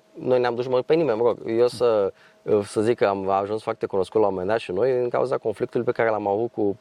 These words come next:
mă rog, fostul și actualul rector al universității. Dar n-a fost o chestiune personală, să spun așa, adică, da, Dumnezeu să-l miluiască,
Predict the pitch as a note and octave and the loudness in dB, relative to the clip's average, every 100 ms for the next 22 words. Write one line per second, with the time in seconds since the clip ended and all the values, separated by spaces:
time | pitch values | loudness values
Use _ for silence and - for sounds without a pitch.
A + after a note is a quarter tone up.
0 | - F#2+ E2 - - - F3+ - - B2+ | -2 -2 -2 -12 -20 -12 -10 -6 2 2
1 | - A#2 B2+ C#3+ C#3 G#2+ G#2 - G2+ F2+ | 4 0 2 2 2 2 0 -2 0 2
2 | F#2 F2+ G#2 G#2 G#2 G2 F#2 G2+ A2 F#2 | 2 2 0 0 0 -2 -2 0 0 0
3 | F#2 - - - - - - C#3+ A3+ C4 | -6 -10 -12 -20 -20 -20 -2 0 0 0
4 | - - A#3+ F#3+ E3+ C3+ - B2 A#2+ A2 | -4 0 0 2 0 -2 0 0 2 0
5 | F#2 E2 - - A2+ G#2 G2+ C3+ C#3 - | -2 -8 -12 -6 -2 -2 -2 -4 -6 -8
6 | - G4 F4 - F#3+ A#3+ B3+ B3+ C4 A3 | -6 0 0 0 -4 -2 0 2 2 0
7 | F#3 D3 B2+ D#4+ G4+ C3 - A#2+ | 2 2 2 0 -2 -4 -4 -4